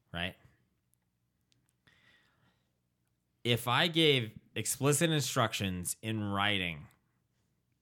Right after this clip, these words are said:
or verbal instructions, I guess, if I can't write,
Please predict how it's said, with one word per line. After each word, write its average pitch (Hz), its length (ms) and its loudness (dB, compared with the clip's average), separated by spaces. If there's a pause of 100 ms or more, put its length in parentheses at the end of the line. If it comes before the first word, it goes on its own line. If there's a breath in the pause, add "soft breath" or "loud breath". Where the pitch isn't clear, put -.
(680)
or 98 440 -2
verbal 110 420 2
instructions, 90 500 -4
I 82 100 -6
guess, 82 320 -8
if 85 80 -14
I 85 100 -6
can't 85 300 -10
write, 71 380 -14